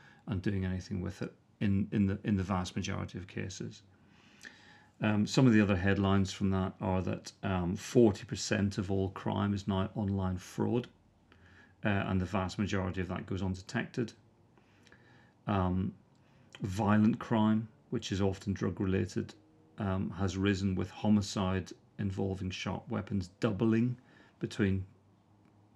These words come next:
two thousand fifteen and two thousand twenty-one.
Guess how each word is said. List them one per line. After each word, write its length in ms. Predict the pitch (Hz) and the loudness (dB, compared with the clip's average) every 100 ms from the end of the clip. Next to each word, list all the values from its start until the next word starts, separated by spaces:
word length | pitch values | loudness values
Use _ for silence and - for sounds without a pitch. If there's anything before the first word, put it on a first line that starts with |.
| _ - | _ -12
two 160 | - 98 | -6 -2
thousand 400 | 104 98 95 92 | -2 -2 -2 -4
fifteen 600 | 104 - - - 98 107 | -6 -8 -4 -2 -2 -4
and 120 | 92 | -4
two 140 | 107 | -4
thousand 380 | 101 104 95 95 | -4 -2 -2 -4
twenty-one. 480 | - 98 98 117 | -4 -2 -2 -2